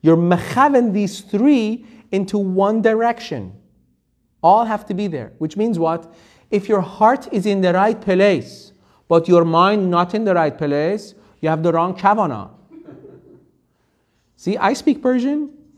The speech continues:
You guys didn't know, huh? <laughs> Okay. Meaning, when you, the right intention means the intention has to be all there. Meaning,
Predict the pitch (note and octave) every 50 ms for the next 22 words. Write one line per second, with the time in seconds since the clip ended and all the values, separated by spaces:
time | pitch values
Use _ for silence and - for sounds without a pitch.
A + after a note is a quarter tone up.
0 | _ - C#3+ F3+ F3 F3 E3+ F3 E3 D#3 D#3+ D#3+ C#3+ C3 A#2+ C3 C3 A#2 A#2 A#2+
1 | - - - - - - D#3 D3 C3 D#3 C#3+ C#3+ B2 A#2+ - - - - - -
2 | - - - - - - - D3 B2 A#2+ C3 A2 - - - - - - - -
3 | - - - - - - - - - _ - - - D3+ F#3 A3+ C4+ C4+ C4 G#3
4 | D3+ A#2 G#2+ A2 - - - - _ _ _ _ _ D3+ F3+ G3 G3 F#3+ A3+ -
5 | - - D#3 D#3 - _ _ _ - C#3+ E3 F#3 F3+ F3 F3+ G3+ A3 A#3+ C4 C4
6 | - B3+ A3+ A3 G3 - - G3 G#3+ A#3+ C4 B3 - C#4 B3 A#3 A3 A3 G#3+ A3
7 | B3+ D4+ D#4 A#3+ - - A3 G3 F#3+ F#3+ G#3 A#3 C4 B3 - C#4+ C4+ G3+ G#3+ A3+
8 | B3 A#3+ - - A#3 F#3+ A3+ C#4 C#4 B3 - - G#3+ A3+ A#3+ B3 B3+ C#4 C4+ C4+
9 | C4 A3 C4 C#4+ C#4 A#3 F3 C3+ G2+ - D#3+ G#3 B3+ C4 A#3 F#3+ D#3 B2 A#2+ -